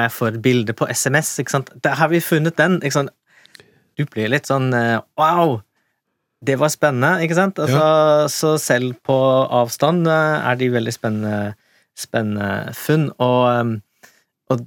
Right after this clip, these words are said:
Speaker 1: som Christo sier, ikke sant, at den, ehm,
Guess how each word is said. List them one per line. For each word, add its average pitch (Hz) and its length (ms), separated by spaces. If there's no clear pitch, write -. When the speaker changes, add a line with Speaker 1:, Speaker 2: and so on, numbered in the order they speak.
Speaker 1:
som 135 220
Christo 127 300
sier, 156 220
ikke 135 160
sant, 147 240
at 131 160
den, 123 260
ehm, 110 640